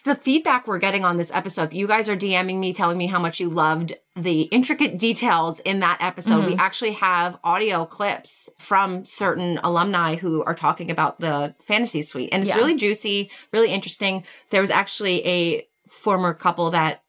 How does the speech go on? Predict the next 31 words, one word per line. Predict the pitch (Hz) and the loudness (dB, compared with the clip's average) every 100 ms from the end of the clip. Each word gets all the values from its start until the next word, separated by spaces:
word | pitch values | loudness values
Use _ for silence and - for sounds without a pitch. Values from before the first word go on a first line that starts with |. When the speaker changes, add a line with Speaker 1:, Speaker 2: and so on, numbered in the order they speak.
| _ | _
Speaker 1:
got | - 165 | 0 0
in | 180 | 0
sort | - 170 | -2 0
of | 170 | 2
a, | 151 143 - | 2 0 -2
a | 175 | -4
disagreement. | 185 180 - 165 170 190 - - _ | -4 -4 0 0 0 -2 -4 -16 _
One | - 156 160 165 | -10 -2 0 2
person | 185 165 180 | 0 0 -2
said | 165 170 165 | 0 0 2
this | 156 | 0
happened | 180 180 196 196 | 2 0 0 -2
in | 202 | -2
the | |
fantasy | 202 196 202 214 | -2 -2 -2 -6
suite | 190 220 - | -6 -4 -2
and | 165 | -2
another | 151 143 160 | -2 -2 -4
person | 170 175 214 | -2 -4 -4
said | 247 240 | 0 0
something | 240 294 349 | 2 0 2
else | 453 427 | 0 2
happened. | 226 185 175 - | 2 0 -4 -2
And | 190 185 180 - | 0 0 -2 -2
that's | 147 - - | -2 -2 -4
really | 208 196 | -4 -2
interesting. | 202 196 196 190 | -4 -6 -6 -4
We | 180 | 0
dig | 180 | 0
into | 170 175 | -2 0
that. | 190 - | 2 2